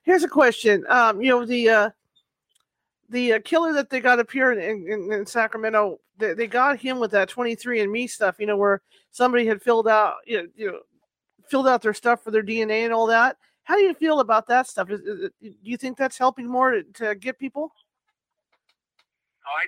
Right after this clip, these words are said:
Speaker 2: think it's amazing. I, y-, you know, I, I don't have a bleeding heart for criminals. I,
Speaker 1: Mm-hmm.
Speaker 2: I, my people I cry for are victims of violent crime, and I think anything like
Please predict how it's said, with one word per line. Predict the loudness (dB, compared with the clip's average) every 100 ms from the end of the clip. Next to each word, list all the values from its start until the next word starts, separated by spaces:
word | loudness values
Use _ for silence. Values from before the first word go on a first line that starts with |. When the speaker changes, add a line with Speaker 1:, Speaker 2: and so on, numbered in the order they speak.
| -6
Speaker 2:
think | -6
it's | -6 -8
amazing. | -4 -2 -2 -4 -4
I, | -6 -8 _ _ _ _ _
y-, | -6 -4 -4
you | -4
know, | -6
I, | -4 -4 -4
I | -2 -4
don't | -4 -6
have | -6 -10
a | -14
bleeding | -14 -10 -10
heart | -10 -8 -10 -12 _ _ _ _ _
for | -18 -18 -12
criminals. | -12 -10 -12 -10 -8
I, | -6 -6 -8 -14
Speaker 1:
Mm-hmm. | -18 -18 -20 _
Speaker 2:
I, | -6 -4 -4
my | -6 -8 _ _ _ _ _ _ _ _ _ _ -6
people | -6 -6 -10
I | -8
cry | -8 -8 -8 -8 -12
for | -16 -16 -18 _ _
are | -18 -12
victims | -10 -10 -12 -10 -10
of | -10 -18 _ _ _ -12
violent | -10 -8 -10
crime, | -14 -12 -12 -14 _ _ _ _ _ -12
and | -6
I | -4 -6
think | -8 -8
anything | -8 -8 -10 -12 -10
like | -10 -10